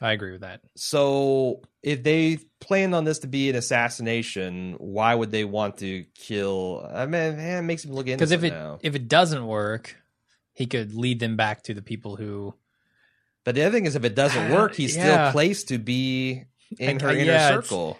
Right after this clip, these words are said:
Speaker 1: it's tough to say. Um, now, I,
Speaker 2: I,
Speaker 1: I don't
Speaker 2: I can't
Speaker 1: know,
Speaker 2: see any
Speaker 1: man.
Speaker 2: way to make this work.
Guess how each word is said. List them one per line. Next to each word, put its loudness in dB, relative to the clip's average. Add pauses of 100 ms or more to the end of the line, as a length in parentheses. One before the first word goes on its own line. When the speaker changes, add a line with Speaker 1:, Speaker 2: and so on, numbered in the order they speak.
(120)
Speaker 1:
it's -14
tough 2
to -4
say. 2 (140)
Um, 2 (400)
now, 4 (2500)
I, -4
Speaker 2:
I, 0
Speaker 1:
I -2
don't -14 (240)
Speaker 2:
I 4
can't 2
Speaker 1:
know, 6
Speaker 2:
see 4
any 4
Speaker 1:
man. 2
Speaker 2:
way 6
to 0
make 0
this -8
work. -10